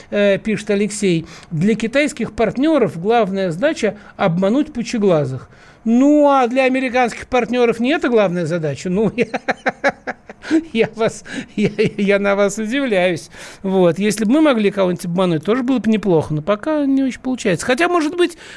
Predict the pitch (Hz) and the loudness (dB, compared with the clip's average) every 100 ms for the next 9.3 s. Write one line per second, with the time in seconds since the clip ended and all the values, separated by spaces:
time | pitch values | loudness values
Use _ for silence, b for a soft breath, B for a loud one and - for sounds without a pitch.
0 | B 262 294 277 294 254 294 302 294 285 | B 0 0 0 -2 0 -2 2 4 4
1 | 285 285 294 - 269 - 277 269 - 254 | 2 0 -2 -2 -4 0 0 0 -2 -2
2 | 262 254 B B B - 214 247 247 - | -2 -4 B B B -2 0 2 0 0
3 | 247 233 - - 196 160 220 262 233 190 | 2 2 0 -4 -10 -4 0 2 2 2
4 | 185 180 180 190 196 170 214 220 - - | 0 0 0 -2 -4 -2 2 2 0 -2
5 | 208 190 - 381 - 180 151 143 B B | -2 -2 -2 -2 0 0 0 -4 B B
6 | - 196 277 - 214 208 147 - 147 139 | -2 0 0 -2 0 2 0 -2 -4 -4
7 | 131 _ - 156 285 233 156 185 - B | -6 _ -6 -2 0 0 0 -4 -6 B
8 | B B 269 381 311 285 269 339 330 262 | B B 0 0 0 -2 0 2 2 0
9 | 240 214 208 | -2 0 0